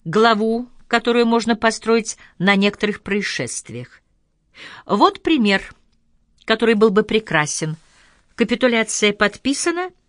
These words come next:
армия взята в плен – Император, забившись в угол своего обширного экипажа, смотрит мрачно и осоловело. Чтобы держать себя в руках, он курит сигарету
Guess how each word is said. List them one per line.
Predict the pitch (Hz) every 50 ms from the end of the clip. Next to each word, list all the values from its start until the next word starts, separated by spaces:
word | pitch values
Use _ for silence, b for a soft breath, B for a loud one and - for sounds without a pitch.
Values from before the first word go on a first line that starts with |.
| _ _ _ _ _ _ _ _ _ _ _ _
армия | - 254 320 349 320 277 226 196 185
взята | 180 160 143 160 185 185 - 180 170
в | 165 - -
плен – | _ 190 185 220 269 320 359 349 _ _ _ _ _ _ _ B B B B B B
Император, | - 330 339 320 - 359 330 285 240 220 220 - 214 214
забившись | 185 202 220 214 190 214 214 - - 233 226 - -
в | 220 208 302
угол | 370 330 294 233
своего | - - - 175 185 180 170 180 175 -
обширного | - 180 180 - - - 185 165 165 170 160 170 165
экипажа, | 160 160 170 160 - 170 160 151 139 156 147 b b b b b b b b
смотрит | - - - - 196 208 202 190 - 180 185 180 - -
мрачно | 170 185 180 165 175 190 226 254 - - - - 302 311 302
и | - - 208 214 254 - -
осоловело. | - 254 262 - - - 247 240 240 233 185 147 135 131 127 135 139 - _ _ _ _ _ _ _ _ _ _ _ _ _ _ _ _
Чтобы | _ - - 220 214 196
держать | 196 208 208 180 196 196 185
себя | - - 190 190 185
в | 180
руках, | 190 185 190 180 170 170 -
он | 180 170
курит | - 180 165 165 160
сигарету | - - 180 196 220 302 381 381 - 254 220